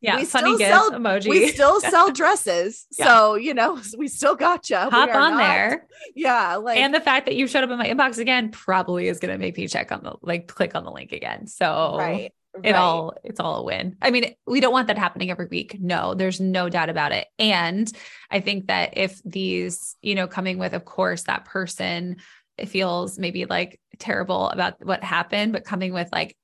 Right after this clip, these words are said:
Speaker 1: "Hey, I made a mistake." I think also, like, that's the thing that requires radical transparency from them too, is like, "I made a mistake. How do I make this better?" Or, "H-, this is how I'm making it better." You know, like, j-, just, I think that's important on both ends. And again, like, why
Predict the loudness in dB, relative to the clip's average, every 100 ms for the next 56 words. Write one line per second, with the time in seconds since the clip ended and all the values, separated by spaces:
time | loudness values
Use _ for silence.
0 | _ 0 0 0 -2 -2 -4 -4 -4 -6
1 | -6 -6 -6 -6 -4 -4 -4 -6 -4 -4
2 | -4 -6 -8 -6 -6 -6 -8 -12 -8 -6
3 | -6 -8 -4 -4 -6 -10 -10 -12 -8 -8
4 | -6 -8 -6 -6 -4 -6 -6 -6 -6 -6
5 | -6 -6 -4 -4 -4 -4 -4 -4 -4 -6
6 | -12 -20 -20 _ _ _ _ _ -10 -2
7 | -2 -2 -4 -6 -6 -6 -4 -4 -6 -10
8 | -14 -4 -2 -2 -6 -6 -2 0 0 -2
9 | -4 -6 -8 -6 -4 -4 -4 -4 -4 -4
10 | -4 -6 -10 -16 -16 -18 _ _ -8 -6
11 | -6 -8 -18 _ _ -4 -2 0 -2 -2
12 | -2 -2 -2 -2 -2 0 -2 0 0 -2
13 | -4 -4 -4 -4 -6 -6 0 2 2 2
14 | -2